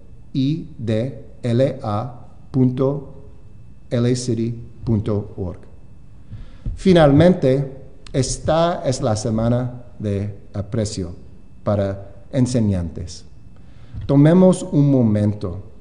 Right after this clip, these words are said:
para agradecer-, agradecerles por sus esfuerzos en educar a nuestros hijos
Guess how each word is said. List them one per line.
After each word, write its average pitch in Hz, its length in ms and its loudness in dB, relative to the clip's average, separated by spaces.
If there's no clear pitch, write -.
para 104 280 0
agradecer-, 104 440 0
agradecerles 110 1080 0
por 117 160 -2
sus 120 220 -2
esfuerzos 131 640 0
en 113 200 0
educar 135 640 0
a 113 60 -2
nuestros 107 340 -4
hijos 120 540 -6